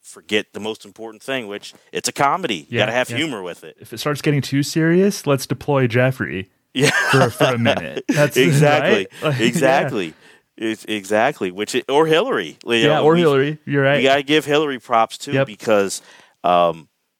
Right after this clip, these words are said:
Speaker 1: to nail the Valley Girl, and you didn't see it. You hadn't seen a black Valley Girl.
Speaker 2: Right.
Speaker 1: But she nailed it. And then,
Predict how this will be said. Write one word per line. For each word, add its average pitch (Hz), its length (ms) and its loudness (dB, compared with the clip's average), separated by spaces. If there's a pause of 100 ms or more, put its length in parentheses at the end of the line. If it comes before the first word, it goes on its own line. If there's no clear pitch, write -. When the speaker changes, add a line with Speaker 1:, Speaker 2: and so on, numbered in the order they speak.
(440)
Speaker 1:
to 131 120 -8
nail 117 800 -2 (240)
the 104 120 -18
Valley 110 500 0
Girl, 92 600 -10
and 104 140 -8
you 107 80 -6
didn't 120 240 0
see 135 300 -2
it. 98 40 -2
You 95 60 -4
hadn't 117 140 -2
seen 139 140 -4
a 107 60 -4
black 92 360 -2
Valley 104 340 -2
Girl. 87 320 -16
Speaker 2:
Right. 117 300 -6 (400)
Speaker 1:
But 104 160 -4
she 131 260 -4
nailed 120 480 -2
it. 98 180 -4
And 107 120 -6
then, 104 240 -4